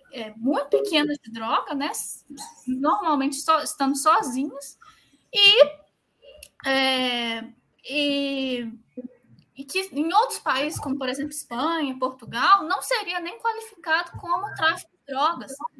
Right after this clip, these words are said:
A gente tem cem mil pessoas presas só nos presídios por causa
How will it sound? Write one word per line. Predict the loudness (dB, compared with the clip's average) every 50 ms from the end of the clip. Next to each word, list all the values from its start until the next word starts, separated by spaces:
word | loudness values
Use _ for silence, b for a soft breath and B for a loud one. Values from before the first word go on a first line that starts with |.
| -20 _ _ _ _ _ -6
A | -6 -2
gente | 0 -2 -2 -2
tem | -4 -6 -2 -2
cem | 0 0 0 -2 -2 -4 -6
mil | -8 -8 -4
pessoas | 0 2 2 2 2 2 -2 -2 -2 -2 -6 -8
presas | -4 0 4 4 4 4 2 0 -2 -2
só | 0 2 0 0
nos | 0 -4 -8
presídios | -8 -6 -8 -8 -8 -10 -10 -10 -10
por | -10 _
causa | 0 0 0 0